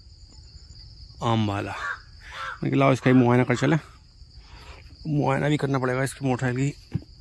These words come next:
सीट पर खड़े होकर, यही पता चलेगा कितना क्या हालात है। तो जी रोक तो खैर व्यापक लगाई है ऐसे।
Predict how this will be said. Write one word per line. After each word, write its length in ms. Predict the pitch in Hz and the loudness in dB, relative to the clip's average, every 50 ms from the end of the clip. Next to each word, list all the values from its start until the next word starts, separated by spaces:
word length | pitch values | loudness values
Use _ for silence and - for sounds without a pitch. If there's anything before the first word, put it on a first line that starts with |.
| - - - | -20 -16 -10
सीट 240 | - - - 156 135 | -6 -4 -4 -4 -4
पर 80 | - 160 | -2 -2
खड़े 220 | - 147 147 147 | 0 0 0 0
होकर, 260 | 139 123 127 120 123 123 - - - - - - - - - - - - - - - - - - - - - - - - - - - - - - - - - - - - - - - - - - - - - - - - - - - - - - | 0 -2 -4 -4 0 2 2 2 2 -2 -8 -18 -20 -20 -20 -20 -20 -20 -20 -20 -20 -20 -20 -20 -20 -20 -20 -20 -20 -20 -20 -20 -20 -20 -20 -20 -20 -20 -20 -18 -14 -12 -12 -10 -12 -12 -14 -18 -16 -12 -10 -10 -10 -10 -12 -16 -16 -10 -6 -4
यही 120 | 135 131 123 | -2 -2 -2
पता 140 | - 123 | -2 -4
चलेगा 280 | 113 113 113 120 131 143 | -4 -4 -4 -2 -2 -4
कितना 340 | 127 135 - - - 135 127 107 - - - | -4 -6 -8 -6 -4 -4 -4 -4 -6 -8 -6
क्या 100 | - 117 | -4 -2
हालात 480 | 107 107 110 110 110 110 107 107 104 | 0 0 0 0 -2 -2 -2 -4 -6
है। 80 | 107 104 - - - - - - - - - - - - - - - - - - - - - - - - - - - - - - - - - - - - - - - - - - - - - - - - - - - - - - - - - - - - - - - - - - - - | -8 -10 -12 -14 -18 -20 -20 -20 -20 -20 -20 -20 -20 -20 -20 -20 -20 -20 -20 -20 -20 -20 -20 -20 -20 -20 -20 -20 -20 -20 -20 -20 -20 -20 -20 -20 -20 -20 -20 -20 -20 -20 -20 -20 -20 -20 -20 -20 -20 -20 -20 -20 -20 -20 -20 -20 -20 -16 -12 -12 -10 -10 -12 -12 -14 -16 -14 -12 -8 -6
तो 80 | - 147 | -2 0
जी 100 | 147 151 | 2 4
रोक 260 | 135 139 139 139 - - - | 6 6 4 4 2 0 -4
तो 140 | - 131 131 | -2 2 4
खैर 140 | 135 139 135 | 4 4 4
व्यापक 280 | 127 135 127 120 135 | 6 4 4 4 4
लगाई 280 | 127 131 123 123 123 123 | 4 4 6 6 8 8
है 100 | 123 127 | 8 6
ऐसे। 200 | 123 127 151 156 | 4 4 2 0